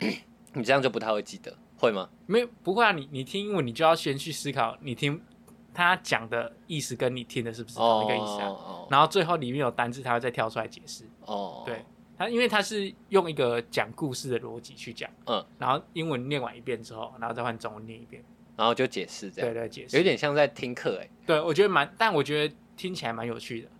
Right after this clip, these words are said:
Speaker 1: 哦，
Speaker 2: 对，我，
Speaker 1: 好。
Speaker 2: 我之前有时候有一阵子也蛮常听他的。
Speaker 1: 那我找时间来听听看。
Speaker 2: 嗯。
Speaker 1: 因为我比较喜欢听完然后自己去找，比较印象会有深刻。
Speaker 2: 哦。可是如果你听完之后没时间去找，你那一段就忘了啊。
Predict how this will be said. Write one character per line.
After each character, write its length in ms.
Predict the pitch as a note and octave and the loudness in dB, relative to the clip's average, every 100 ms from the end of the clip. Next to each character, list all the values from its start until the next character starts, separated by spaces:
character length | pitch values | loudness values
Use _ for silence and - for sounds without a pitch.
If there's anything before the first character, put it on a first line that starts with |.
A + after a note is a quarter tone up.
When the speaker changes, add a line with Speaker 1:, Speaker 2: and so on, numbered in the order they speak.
| - | -12
Speaker 1:
哦， 300 | G2 F#2+ E2 | -8 -8 -8
Speaker 2:
对， 220 | A#2 A2+ - | -12 -12 -10
我， 100 | D3 | -4
Speaker 1:
好。 100 | - | -2
Speaker 2:
我 40 | - | -2
之 120 | E3 | -2
前 160 | D3+ | -2
有 140 | A#2+ A2 | 0 -2
时 120 | C3 | -4
候 120 | B2 | -4
有 360 | C3 C#3 C3+ A#2+ | -6 -8 -8 -4
一 40 | |
阵 160 | A#2+ B2 | -2 -4
子 100 | B2 | -6
也 60 | |
蛮 200 | A#2+ - | -14 -16
常 200 | A2+ A#2 | -16 -16
听 180 | A2 A2 | -14 -14
他 100 | G#2+ G2+ | -14 -20
的。 80 | B2 - - | -20 -20 -8
Speaker 1:
那 160 | B2+ | -4
我 160 | G#2+ G2 | -4 -6
找 220 | - F2+ | -6 -8
时 160 | F2 - | -8 -14
间 140 | G#2 | -14
来 120 | F#2 | -14
听 160 | E2+ F#2+ | -14 -16
听 100 | F2+ F#2 | -18 -14
看。 160 | C3 | -12
Speaker 2:
嗯。 120 | A2 A2 - - - - - | -12 -16 -20 -20 -20 -20 -2
Speaker 1:
因 80 | G3+ | 6
为 80 | G#3+ | 6
我 60 | C#3 | 6
比 80 | |
较 120 | B2 E3+ | 6 4
喜 180 | - | 2
欢 260 | F#2+ G#2 G#2+ - | -4 -4 -4 -12
听 180 | - B2+ | -10 -2
完 160 | B2 G2 | 0 0
然 100 | F#2 | -2
后 60 | |
自 120 | G2+ G#2+ | -6 -10
己 60 | |
去 140 | - G2 | -10 -12
找， 160 | - - - | -14 -20 -10
比 80 | B2+ | 0
较 360 | D3+ F3+ D3+ - - | 4 4 2 -4 -8
印 140 | D3+ | -2
象 180 | C3 A#2+ | -2 -2
会 120 | A#2+ | -4
有 80 | A#2 | -8
深 240 | - G2 | -6 -8
刻。 140 | G2 G2+ | -8 -14
Speaker 2:
哦。 60 | - | -6
可 100 | D3+ | -4
是 180 | A#3+ | -2
如 140 | F#3+ G3 | 0 4
果 240 | E3+ B2+ | 6 4
你 200 | A#2+ A2+ - | 2 -8 -8
听 180 | - E3 | -4 0
完 180 | C3+ A#2+ | 0 -2
之 120 | C#3+ | 0
后 200 | D3 C#3 | 2 2
没 160 | C3 A#2 | 0 -6
时 120 | B2 | -6
间 120 | A#2 | -8
去 100 | B2+ | -6
找， 220 | A#2+ G#2+ - - | -6 -8 -12 -18
你 180 | A#2 A#2+ | -16 -12
那 160 | D3+ C3+ | -6 -4
一 40 | |
段 280 | B2+ A#2+ A#2 - | 0 0 -2 -10
就 140 | - C#3 | -10 -4
忘 200 | A#2+ A2+ | -4 -6
了 80 | |
啊。 120 | A2 | -12